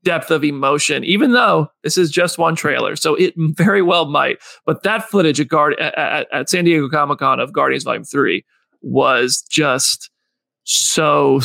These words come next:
<laughs> so good, but also way, way heavier than this. As a Guardians fan, I'm real curious to see if they release the same trailer and you're not surrounded by seven thousand people who are the most hardcore Marvel fans who slept on the sidewalk all night to see it. If you, if that energy will translate to everybody the same way it did in that room.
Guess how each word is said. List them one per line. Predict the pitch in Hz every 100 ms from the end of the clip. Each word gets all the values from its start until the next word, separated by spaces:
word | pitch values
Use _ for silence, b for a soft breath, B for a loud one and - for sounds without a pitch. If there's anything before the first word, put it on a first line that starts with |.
| 214
<laughs> | 214 -
so | - - 277 233
good, | 151 151 131 127
but | 147
also | 147 156 151
way, | 135 151 160 156 147 147
way | 139 143 143
heavier | 143 143 139 139
than | 135 135
this. | 143 147 -
As | 175 175
a |
Guardians | 151 165 160 143 139
fan, | - 135 139
I'm |
real | 160 180
curious | - 160 151
to | -
see | 160 147 135 _ _ -
if | 156
they | 151
release | 143 143 151 -
the |
same | 139 147 139
trailer | 151 143 143 135 - _ _
and | 143
you're | 143
not | 147 143
surrounded | - 147 131
by | 139
seven | 156 143 135
thousand | 135 131
people | 135 143 139
who | 139
are | 127
the | 135
most | 131 143
hardcore | 139 143 147 135
Marvel | 131 139
fans | 135 135 143
who | 147
slept | - -
on | 135
the | 131
sidewalk | 147 139 139 139
all | 135
night | 135 135
to | -
see | - 190
it. | 151 - b b b -
If | 202 -
you, | 190
if | 185 -
that | 170
energy | 185 180 175
will | 160 160
translate | - 170 165 147 -
to | 165
everybody | 151 151 151 147
the | 139
same | 139 156 147
way | 139
it | 139
did | 151
in | 143
that | 143 -
room. | 156 190